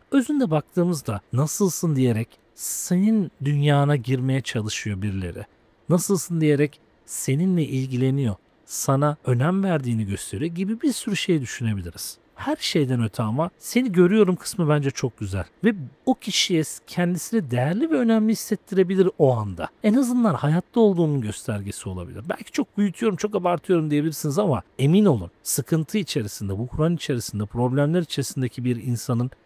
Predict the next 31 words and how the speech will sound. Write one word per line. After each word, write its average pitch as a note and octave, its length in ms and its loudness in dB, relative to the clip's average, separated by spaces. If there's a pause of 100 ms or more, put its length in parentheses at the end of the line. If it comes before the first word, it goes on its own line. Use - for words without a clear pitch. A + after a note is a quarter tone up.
o D#3 140 2
"Nasılsın?" F3 520 0
kelimesini C#3 880 -2
duyması, A#2+ 720 0
o F3+ 80 2
soruyu D#3 440 2
duyması B2+ 600 0 (100)
çok - 260 4
özel G2+ 280 -2 (240)
ve A2+ 260 -4 (200)
gerçekten B2 540 -6 (180)
insanı, A#2 540 -2 (240)
e, A2+ 80 -20 (720)
o D3 160 8
an C#3 120 4
çok - 260 -8
etkileyebiliyor. A#2+ 800 -2
Hiç - 380 -10
tahmin D3+ 260 -2
edemeyeceğiniz A2+ 720 0
düzeyde. G2 460 -8 (140)
Özellikle A3 520 2 (100)
zor A3+ 280 2
zamanlardan A2+ 920 0 (160)
geçen G#2+ 380 -2
birisi A#2 320 -4
için G2+ 400 -8
dediğim E3+ 260 -4
gibi B2 160 -4
yani E3+ 180 -2
bu A3+ 180 -4